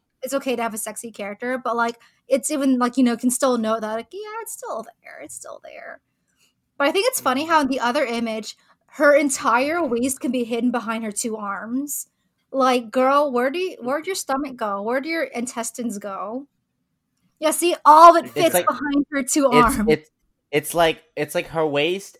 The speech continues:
Speaker 3: and everything that was, like, associated with her waist disappeared. It was
Speaker 1: Thanos
Speaker 3: non-existent.
Speaker 1: snapped out of
Speaker 3: It never
Speaker 1: here.
Speaker 3: existed. <laughs> Thanos
Speaker 2: What you
Speaker 3: snapped.
Speaker 2: don't know is that she,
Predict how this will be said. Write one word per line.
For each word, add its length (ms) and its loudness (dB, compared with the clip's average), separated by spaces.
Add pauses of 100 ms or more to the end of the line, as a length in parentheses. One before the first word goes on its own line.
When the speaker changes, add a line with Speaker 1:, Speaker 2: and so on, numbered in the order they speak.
Speaker 3:
and 120 -6
everything 380 -8
that 120 2
was, 160 -4 (260)
like, 200 -4
associated 520 -10
with 160 -12
her 120 -8
waist 520 -8 (120)
disappeared. 680 -10 (100)
It 100 -8
was 240 -6
Speaker 1:
Thanos 240 6
Speaker 3:
non-existent. 380 2
Speaker 1:
snapped 340 2
out 80 2
of 60 -2
Speaker 3:
It 80 -4
never 280 0
Speaker 1:
here. 0 -
Speaker 3:
existed. 580 -6 (600)
<laughs> 0 - (1600)
Thanos 720 -6 (480)
Speaker 2:
What 200 -10
you 80 -10
Speaker 3:
snapped. 520 0
Speaker 2:
don't 140 -8
know 100 -12
is 60 -14
that 120 -14
she, 180 -12